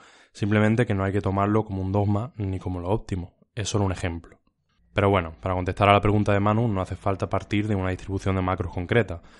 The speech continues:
podemos hablar simplemente de aumentar o disminuir, que es lo que vamos a hacer. Durante el ciclo menstrual se dan bastantes cambios hormonales que tienen una coherencia y un sentido propio en el proceso de preparación del óvulo para la fecundación.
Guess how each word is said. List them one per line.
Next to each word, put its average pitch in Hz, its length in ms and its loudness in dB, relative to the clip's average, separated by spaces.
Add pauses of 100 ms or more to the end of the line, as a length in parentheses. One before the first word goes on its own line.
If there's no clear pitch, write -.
(140)
podemos 107 260 2
hablar 127 240 4
simplemente 120 560 0
de 110 60 -2
aumentar 95 560 -2
o 113 80 -6
disminuir, 87 580 -6
que - 100 -8
es 90 40 -4
lo 92 80 -2
que - 100 -10
vamos 87 240 -6
a 87 40 -8
hacer. - 340 -14 (680)
Durante 104 300 2
el 92 60 -2
ciclo 131 200 4
menstrual 117 460 0
se - 100 -4
dan 104 140 2
bastantes 110 320 0
cambios 107 300 -2
hormonales 101 500 0
que 98 120 -6
tienen 104 200 0
una 107 160 2
coherencia 98 540 0
y 92 100 -4
un 101 60 2
sentido 101 400 2
propio 107 400 4 (340)
en 104 80 0
el 98 100 2
proceso 107 380 0
de 127 60 4
preparación 101 560 0
del 104 100 2
óvulo 120 380 2
para 92 120 0
la 90 120 -4
fecundación. 87 640 -6